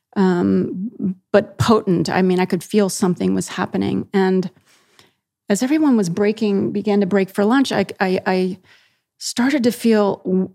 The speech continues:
this strange, I just felt strange. And so, um, I sat up, everybody was leaving the room, and I sat up against the wall.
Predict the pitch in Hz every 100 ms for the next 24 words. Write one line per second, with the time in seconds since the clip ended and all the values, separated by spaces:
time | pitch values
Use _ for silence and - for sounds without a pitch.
0 | - 190 - - - - - 220 214 208
1 | 202 196 - - - _ 220 214 - 208
2 | - - - 190 175 147 - - - -
3 | 202 196 196 196 196 190 - - _ _
4 | _ _ - 202 196 - 196 185 _ _
5 | _ _ _ _ _ _ 214 202 208 -
6 | - 233 262 262 226 - - 226 208 208
7 | 190 214 220 226 214 185 190 185 208 196
8 | 196 - 220 226 220 202 185 - 196 180
9 | 190 196 214 -